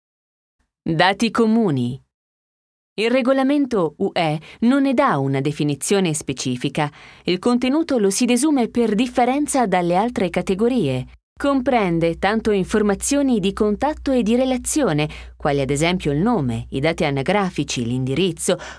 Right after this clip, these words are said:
quanto informazioni di ordine anche assai più delicate, quali ad esempio il codice della carta di credito, il conto corrente bancario,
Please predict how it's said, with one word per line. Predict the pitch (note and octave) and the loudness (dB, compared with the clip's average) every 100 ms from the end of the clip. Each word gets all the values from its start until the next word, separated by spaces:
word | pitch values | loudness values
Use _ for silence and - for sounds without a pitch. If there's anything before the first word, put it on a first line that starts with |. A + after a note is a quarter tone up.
| - | -4
quanto | D#4 C4+ A3+ | -2 0 2
informazioni | A3 A3 C4+ B3+ B3 - E4 C#4 | 0 2 0 0 0 0 2 2
di | G3 A#3+ | 2 2
ordine | D4+ C4+ A#3+ A3+ | 2 2 2 2
anche | B3+ D#4 D4+ B3 | 0 0 0 -2
assai | A3 - C#4+ C4 | -2 -2 -2 0
più | B3 | 0
delicate, | G#3+ A#3 A3+ C4 D#3+ C#3 C#3+ - - - _ | 0 0 0 0 0 0 -4 -6 -18 -20 _
quali | E3+ F#3 A3 | 2 4 4
ad | A3 | 2
esempio | G3+ G3 B3 B3 B3 E3+ - - | 2 2 0 0 0 0 -4 -6
il | - F#3 | -2 0
codice | G#3 G#3+ A3+ A#3+ G#3+ | 2 2 2 2 2
della | D#3 C#3+ | 2 0
carta | F3 E3+ D#3 | -2 -2 -2
di | D3 | -2
credito, | F#3 B3 F#3 C#3+ D#3+ D#3 - - | 0 0 0 -2 -2 -4 -4 -10
il | C3+ C#3 | -8 -2
conto | F#3 G3+ G#3+ | 0 0 2
corrente | A3 G3+ A3 G#3+ F#3 | 2 2 2 0 0
bancario, | F3+ F3+ C4 A3 D3 C3+ | 0 0 0 2 2 0